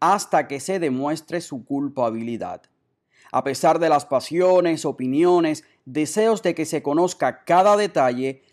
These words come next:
se debe aplicar el imperio de la ley, se debe hacer justicia". Fin de la cita. Y por cierto, los opositores a esta decisión del gran jurado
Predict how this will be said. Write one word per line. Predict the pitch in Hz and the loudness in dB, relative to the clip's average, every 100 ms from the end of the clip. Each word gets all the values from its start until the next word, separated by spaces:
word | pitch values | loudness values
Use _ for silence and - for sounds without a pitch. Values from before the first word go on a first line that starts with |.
| _ | _
se | - 151 | -4 0
debe | 180 196 185 | 2 4 6
aplicar | 160 147 143 135 135 156 143 | 6 4 -2 -4 4 4 4
el | 127 | 0
imperio | 120 107 165 170 160 139 | -4 -4 0 2 2 0
de | 123 | -2
la | 117 107 | -4 -4
ley, | 139 208 214 196 - | 0 0 0 -4 -16
se | - 135 | -10 -6
debe | 127 160 165 165 | -4 -2 0 0
hacer | 139 - 147 143 - - | 0 -2 -4 -4 -4 -10
justicia". | - 135 143 - 123 131 127 78 80 - _ _ _ | -12 -6 -6 -8 -10 -10 -10 -14 -14 -14 _ _ _
Fin | - 139 | -8 -6
de | 131 | -2
la | 120 | -2
cita. | - 170 131 - - _ _ _ _ - | -2 -6 -6 -8 -10 _ _ _ _ -8
Y | 170 | -4
por | - 160 | -2 -2
cierto, | - 214 165 - | 2 4 4 0
los | 147 139 | -2 -2
opositores | 151 147 - 135 170 156 139 - _ - | -4 -4 -6 2 4 4 0 -8 _ -2
a | 123 185 | 2 4
esta | 247 - 165 | 2 2 2
decisión | 143 139 117 170 170 | 2 -4 -6 -2 -2
del | 156 131 | 0 -2
gran | 127 139 | -2 -2
jurado | 147 190 160 113 107 120 | -4 -2 2 2 0 -6